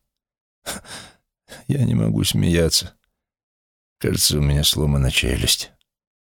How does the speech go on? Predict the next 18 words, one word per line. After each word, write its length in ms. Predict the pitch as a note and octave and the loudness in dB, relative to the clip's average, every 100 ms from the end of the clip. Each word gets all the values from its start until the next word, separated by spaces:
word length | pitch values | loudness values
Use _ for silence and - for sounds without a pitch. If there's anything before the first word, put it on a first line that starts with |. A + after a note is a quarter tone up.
| _ | _
«Да 160 | - D#2 | -6 -2
всё 180 | - F2+ | 0 -2
у 40 | |
тебя 200 | - C2 | 0 0
нормально». 680 | B1 A#1+ A#1+ B1 A#1+ - - - - - - | 2 0 0 0 -2 -6 -8 -4 -2 -2 -2
«Ага». 520 | - D2 D2+ D#2+ D#2 _ _ _ _ _ _ _ _ _ | 0 2 4 2 0 _ _ _ _ _ _ _ _ _
«Чёрт», 540 | - - - - - - _ _ _ _ _ _ - | -4 -2 -2 -6 -10 -20 _ _ _ _ _ _ -4
буркнул 480 | B1+ B1 - B1+ | -2 -2 -2 0
Роллинс. 460 | A#1+ - - - - _ _ _ _ _ _ _ _ _ - | 0 0 0 -4 -8 _ _ _ _ _ _ _ _ _ -2
«Видишь 260 | D#2+ G2 | 0 0
того 220 | - D#2+ D#2 | 0 0 0
типа, 260 | - B1 | -2 -2
который 320 | B1+ - C#2+ | -2 0 0
стоит 300 | - - D#2 | 0 0 -2
и 40 | C#2 | -2
пялится 460 | - C#2 C2 - | 0 0 2 0
на 100 | B1+ | 0
нас?» 360 | B1 - - | 0 0 -2